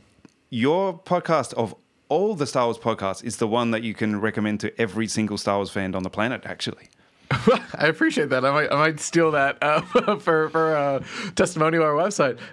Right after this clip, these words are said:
Speaker 2: Uh, but I appreciate that. And I think a lot of that does stem, obviously people can appreciate the people that worked on, on something. And I think even
Speaker 1: Yep.
Speaker 2: the Star Wars things that maybe don't hit as one hundred percent as other things for me, right? Thing-, things I might not enjoy as much,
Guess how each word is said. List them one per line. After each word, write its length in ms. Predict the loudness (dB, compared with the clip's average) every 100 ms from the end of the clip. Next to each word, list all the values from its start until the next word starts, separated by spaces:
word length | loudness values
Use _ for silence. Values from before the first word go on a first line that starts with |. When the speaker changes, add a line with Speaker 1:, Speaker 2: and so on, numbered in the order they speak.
| 0
Speaker 2:
Uh, 320 | 4 4 2
but 200 | 0 0
I 100 | 2
appreciate 400 | 0 0 0 2
that. 180 | 2 2
And 80 | 2
I 120 | 2
think 300 | 0 -4 -8 -18 -2
a 60 | 2
lot 180 | 2
of 80 | 2
that 220 | 0 0
does 200 | 2 0
stem, 400 | 2 2 2 2
obviously 320 | 2 0 0 0
people 240 | 0 0
can 160 | 0 -2
appreciate 920 | 0 0 0 2 2 2 -2 -8 -12 _ _ -20 _
the 140 | -2 0
people 260 | 2 2
that 140 | 0 0
worked 240 | -2 0
on, 320 | -2 -2 -4 -8 _ -2
on 140 | 0
something. 480 | -2 -4 -2 -2 0
And 100 | -2
I 60 | 0
think 320 | -2 -4 -4
even 500 | -4 -2 -2 -2 -4
Speaker 1:
Yep. 240 | -4 -6 -4
Speaker 2:
the 60 |
Star 260 | -2 0 0
Wars 240 | 0 -2
things 220 | -2 -4 -2
that 120 | -2
maybe 240 | 0 0 0
don't 260 | -2 -2
hit 300 | 0 0 0 _ -20 -20 -20 -20 -4
as 560 | 0 2 0 -2 -4 -8
one 180 | -4 -2
hundred 300 | 0 0 0
percent 320 | 0 0 -2
as 80 | -2
other 200 | 0 0
things 380 | 0 0 0 -4
for 240 | -2 0
me, 140 | 0 0
right? 240 | 0 -2
Thing-, 180 | -4 -6
things 260 | -6 -2
I 80 | -2
might 200 | 0 0
not 140 | 0 -2
enjoy 360 | -2 -2 0
as 100 | -2
much, 280 | -2 -2 -4